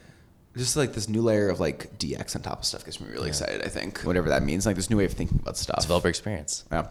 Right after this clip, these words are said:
Speaker 1: so.
Speaker 2: Yeah.
Speaker 1: I don't know if that was, I don't know if you just wanted me to say, like, "There's a new coffee shop that I like," or something like that, but
Speaker 2: <laughs> Oh,
Speaker 1: I'm
Speaker 2: I don't think.
Speaker 1: I've got that, like, burst again where I'm, like, back to, like,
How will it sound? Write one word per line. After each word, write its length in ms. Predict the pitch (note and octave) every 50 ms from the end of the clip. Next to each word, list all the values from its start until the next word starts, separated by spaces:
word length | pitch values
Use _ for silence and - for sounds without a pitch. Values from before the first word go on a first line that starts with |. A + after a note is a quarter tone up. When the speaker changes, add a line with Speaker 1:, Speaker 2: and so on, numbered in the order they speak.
| - - -
Speaker 1:
so. 240 | - - - - G2 -
Speaker 2:
Yeah. 260 | F2 F#2+ G#2 E2 C#2 - - - - - - - - - - - _ - - -
Speaker 1:
I 60 | - F#2+
don't 40 |
know 60 | F#2+ F2+
if 60 | F2
that 100 | - C2
was, 240 | D2+ E2+ - - -
I 40 |
don't 120 | - G2 F2+
know 60 | D#2+
if 40 | D#2+
you 40 | -
just 100 | - -
wanted 100 | D#2 C#2+
me 60 | D2
to 60 | - -
say, 100 | - G1+
like, 220 | G#1 A#1+ D#2+ -
"There's 180 | - A#1 - -
a 40 | B1
new 40 |
coffee 300 | - - - - - -
shop 220 | - - - - -
that 140 | - - -
I 40 |
like," 180 | - B1+ - -
or 20 |
something 160 | G#2 G2+ - A1+
like 120 | - -
that, 200 | - G#1+ A#1+ -
but 300 | - B1 C#2+ E2+ - -
Speaker 2:
<laughs> 40 | D3+
Oh, 40 | B2
Speaker 1:
I'm 300 | A2 A#2 A#2 A2+ A2 A2
Speaker 2:
I 60 | G#2+
don't 200 | G#2+ B2 B2 -
think. 360 | - A#2 - F#2+ F#2 - - - - - - - - -
Speaker 1:
I've 80 | B2+
got 100 | A#2+ D3+
that, 80 | D#3+ F#3
like, 240 | F3 E3+ - - -
burst 280 | F#2+ F2 F#2 - -
again 200 | A#2+ F2+ F#2+ F#2
where 100 | F2+ F#2
I'm, 60 | F2+ E2+
like, 140 | E2+ F2
back 180 | - F2+ F2 -
to, 60 | - G2
like, 180 | D#2+ - -